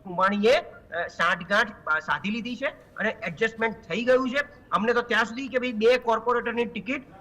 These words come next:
અને એમની પાસે કંઈક રૂપિયા ભાજપ પાસે લઈ લીધા હોય, કારણ કે, અ, સુરત એટલી સેફ સીટ છે કે આ તો હારવાની સીટ ઉપર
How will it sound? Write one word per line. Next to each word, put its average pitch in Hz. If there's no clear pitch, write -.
અને 240
એમની 226
પાસે 226
કંઈક 233
રૂપિયા 214
ભાજપ 165
પાસે 214
લઈ 247
લીધા 233
હોય, 170
કારણ -
કે, 294
અ, -
સુરત 247
એટલી 269
સેફ 240
સીટ 247
છે 233
કે 262
આ 226
તો 277
હારવાની 208
સીટ 269
ઉપર 269